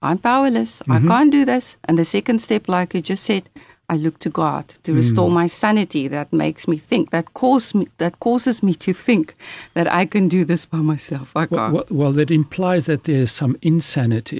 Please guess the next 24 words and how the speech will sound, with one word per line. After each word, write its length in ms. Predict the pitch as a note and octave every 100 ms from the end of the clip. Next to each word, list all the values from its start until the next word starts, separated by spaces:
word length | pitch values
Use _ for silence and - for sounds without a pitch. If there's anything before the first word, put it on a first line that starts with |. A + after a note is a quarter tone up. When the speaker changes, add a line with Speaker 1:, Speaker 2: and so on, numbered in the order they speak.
| -
Speaker 2:
isn't 280 | C3+ C3 A2
it? 180 | A2 D#3 -
And, 440 | C#3 C3 C3 B2
uh, 240 | A#2+ B2+ C3+ - B2
the 120 | D3+ -
insanity 920 | F3+ A3 - D#3 C#3+ C3+ - C#3 A#2+
is 140 | G#2+
we 100 | B2+
are 60 | B2 -
following 480 | D#3+ D3+ D3+ B2+ C3 -
our 200 | B2 - -
own 360 | F3 B3 F#3+
will 300 | A2+ G#2+ A#2+
Speaker 1:
Mm. 260 | F3 E3+ D3 C3 - -
Speaker 2:
and 160 | C3 C3+
expecting 720 | B2+ - - E3+ - D3+ C#3
something 760 | - D3 C#3+ C#3+ - C3 C3 B2+
better 500 | D#3 G#2 C3+ B2+ D3
will 220 | A#2+ A#2 -
come 320 | C#3 G#2+ -
every 340 | E3 F3+ E3+ E3
Speaker 1:
Mm. 80 |
Speaker 2:
time. 420 | C#3 C3+ A#2+ - -
Speaker 1:
Mm-hmm. 320 | F3+ D#3+ E3